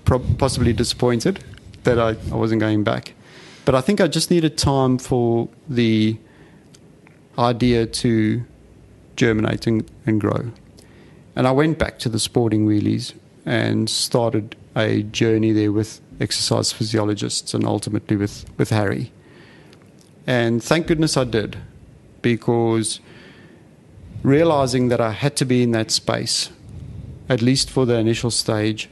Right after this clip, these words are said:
and I recognize there will come times in my future again,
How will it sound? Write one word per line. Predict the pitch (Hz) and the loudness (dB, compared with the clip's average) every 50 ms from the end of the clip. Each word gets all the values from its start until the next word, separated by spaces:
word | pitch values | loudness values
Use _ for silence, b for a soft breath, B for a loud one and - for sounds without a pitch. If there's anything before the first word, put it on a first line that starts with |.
| - | -6
and | - 131 123 120 117 113 - - - - | -2 0 0 0 0 -2 -4 -6 -4 0
I | 117 | 0
recognize | 120 127 123 - 127 120 110 107 104 107 110 104 - | 2 2 0 0 -2 0 0 2 2 0 0 -2 -4
there | - - - 127 117 | -6 -4 -4 -2 0
will | 110 113 113 110 107 - - - - - - | 2 2 0 0 -2 -6 -12 -20 -20 -18 -4
come | - 127 120 110 | -2 0 0 0
times | 107 - 123 117 110 110 107 | 0 0 0 0 0 0 -2
in | 107 | -2
my | 110 113 | -2 -4
future | 110 - - 120 113 107 - - 110 110 | -4 -2 -2 -2 -2 -2 -2 -2 0 0
again, | 107 104 117 113 117 127 120 | 0 0 0 0 -2 -4 -6